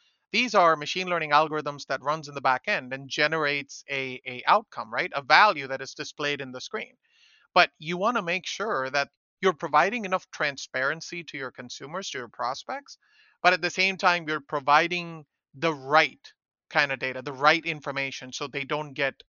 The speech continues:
derailed. So that, that also comes in my mind.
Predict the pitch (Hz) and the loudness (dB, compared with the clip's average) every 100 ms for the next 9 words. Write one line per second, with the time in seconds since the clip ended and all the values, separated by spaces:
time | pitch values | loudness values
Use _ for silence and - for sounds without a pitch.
0 | _ 147 175 165 156 131 117 _ _ - | _ -6 -2 2 2 2 -4 _ _ -8
1 | 147 143 135 151 170 - 170 190 170 156 | -2 -2 4 8 8 8 4 4 2 -4
2 | 143 160 147 143 135 131 143 135 131 | -4 -4 -6 -6 -4 0 2 2 -2